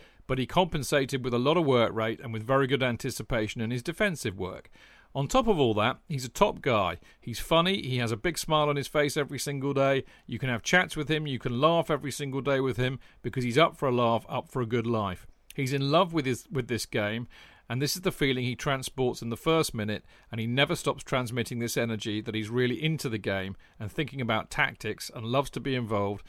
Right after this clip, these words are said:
and feel a true connection with the game and such a positive guy." That makes him a very, very important player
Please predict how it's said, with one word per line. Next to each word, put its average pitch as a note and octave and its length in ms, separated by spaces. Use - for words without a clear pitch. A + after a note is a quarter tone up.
and A2+ 140
feel A#2 220
a - 20
true C3+ 300
connection A#2 680
with G2+ 140
the G2 60
game G2+ 360
and A2+ 120
such A2 320
a A2 60
positive G#2 440
guy." G#2 380
That F#3 220
makes D3 280
him B2+ 160
a B2+ 80
very, C#3+ 340
very B2 280
important A#2 480
player G#2 400